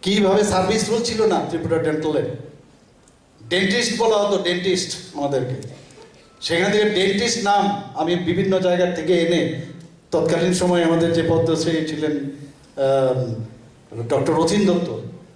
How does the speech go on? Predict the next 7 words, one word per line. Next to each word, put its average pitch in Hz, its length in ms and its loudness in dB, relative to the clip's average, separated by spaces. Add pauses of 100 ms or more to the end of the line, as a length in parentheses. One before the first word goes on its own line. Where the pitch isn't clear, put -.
(260)
উনি 151 200 -8
ছিলেন, 151 320 -2
আহ, 143 380 0 (720)
আমাদের 139 380 2
ডাইরেক্টর, 165 440 2 (120)
পরবর্তী 160 380 2
সময়ে 156 560 2